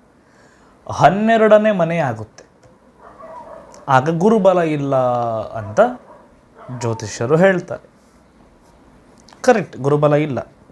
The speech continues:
ಆದರೂ ಯಾವೆಲ್ಲ ರೀತಿಯಾದಂತಹ ವ್ಯತ್ಯಾಸಗಳಾಗ್ಬೋದು, ನಾವು ಏನೇನು ಗಮನ ವಹಿಸಬೇಕು ಅಂತ ನಾನು ಹೇಳ್ತೇನೆ ನಿಮಗೆ. ಓಕೆ,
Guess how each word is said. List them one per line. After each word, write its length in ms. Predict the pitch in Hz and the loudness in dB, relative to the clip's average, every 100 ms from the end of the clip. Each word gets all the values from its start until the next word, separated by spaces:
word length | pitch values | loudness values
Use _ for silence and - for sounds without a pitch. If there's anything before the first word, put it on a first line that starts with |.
| _ _ - - - - - - - 143 | _ _ -20 -20 -20 -20 -20 -20 -4 4
ಆದರೂ 500 | 160 220 233 240 254 | 6 6 4 2 2
ಯಾವೆಲ್ಲ 720 | 185 170 202 220 220 226 226 | 4 4 4 0 -2 0 0
ರೀತಿಯಾದಂತಹ 960 | 208 208 202 202 190 185 185 175 160 | 0 -4 -2 0 2 0 -2 -6 -2
ವ್ಯತ್ಯಾಸಗಳಾಗ್ಬೋದು, 1300 | 185 175 165 - 175 160 160 156 147 143 143 139 135 135 135 131 127 - - - - 127 131 | -2 0 -4 -4 -2 -2 -2 2 2 2 0 -2 -2 -4 -4 -6 -8 -14 -20 -20 -16 -12 -6
ನಾವು 220 | 127 123 | -4 -2
ಏನೇನು 380 | 120 165 202 196 | -2 0 0 0
ಗಮನ 260 | 170 170 | 0 0
ವಹಿಸಬೇಕು 720 | 165 147 139 139 131 120 127 120 | 0 0 -2 -6 -6 -6 -6 -4
ಅಂತ 160 | 113 | -4
ನಾನು 200 | 127 123 | -4 -2
ಹೇಳ್ತೇನೆ 360 | 180 196 160 120 | 0 0 -2 -4
ನಿಮಗೆ. 280 | 113 107 - _ _ _ _ _ _ _ _ _ _ - | -6 -8 -14 _ _ _ _ _ _ _ _ _ _ -4
ಓಕೆ, 400 | 131 139 180 | -2 0 -2